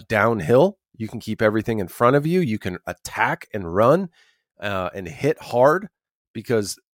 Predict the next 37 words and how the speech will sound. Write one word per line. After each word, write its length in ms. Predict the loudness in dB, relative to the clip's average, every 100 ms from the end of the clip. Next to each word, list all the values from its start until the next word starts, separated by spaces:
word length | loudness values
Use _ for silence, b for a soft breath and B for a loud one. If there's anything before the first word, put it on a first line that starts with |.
| _ _
the 120 | -14 -2
forty-niners 580 | 0 2 4 2 2
defense 440 | 2 2 2 0 0
is 80 | -2
a 60 |
bunch 200 | 0 0
of 100 | 0
bullies, 460 | 2 4 4 0 -8 _ _ _ _ -2
and 220 | 2 4
I 60 | 4
fully 600 | 2 2 4 4 2 -2
expect 680 | -6 -6 -6 0 2 2 0
that 100 | -8
the 80 | 0
forty-niner 460 | 2 2 2 2
defense 440 | 0 -2 0 0 -2
is 100 | -2
gonna 180 | -2
make 160 | 0 0
their 100 | 0
presence 400 | 2 2 0 0
felt. 260 | 2 2 0 b b _
This 200 | 2 4
is 100 | 2
gonna 160 | 4 4
be 160 | 4 2
a 60 |
game 400 | 4 4 4 4
where 140 | 4 4
I 100 | 2
think 160 | -2
it's 120 | -4
a 60 | -2
little 220 | 0 2
bit 140 | 2 4
lower 280 | 6 4
scoring. 480 | 4 4 4 4 0